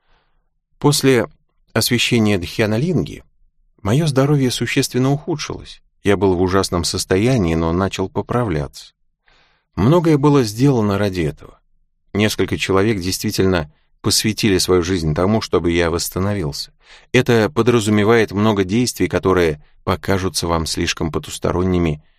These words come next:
и невероятными. Для любого логического ума это прозвучит как сказка. Я начал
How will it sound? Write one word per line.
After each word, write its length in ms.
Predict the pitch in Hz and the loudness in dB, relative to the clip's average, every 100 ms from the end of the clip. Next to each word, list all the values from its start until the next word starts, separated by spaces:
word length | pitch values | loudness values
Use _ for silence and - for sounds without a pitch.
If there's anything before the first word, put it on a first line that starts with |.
| _ - | _ -6
и 340 | 90 82 76 - _ _ | -2 0 -2 -8 _ _
невероятными. 920 | 90 87 85 82 82 92 - - - _ _ _ _ _ | -2 0 0 0 0 -2 -4 -14 -20 _ _ _ _ _
Для 320 | - 78 90 123 | -10 -2 2 2
любого 520 | 139 165 170 151 - | 2 2 2 2 2
логического 720 | 107 135 139 139 - - 92 90 | 0 0 0 -2 -4 0 2 2
ума 360 | 107 123 156 - | 2 2 2 0
это 200 | 123 113 | -2 -2
прозвучит 480 | 117 107 120 135 | -2 -2 -2 -4
как 200 | - 135 | -4 -6
сказка. 540 | - - 156 - - - _ _ _ _ _ | -6 -6 -4 -4 -10 -20 _ _ _ _ _
Я 160 | 87 104 | -2 0
начал 400 | 101 - 87 | 0 0 -4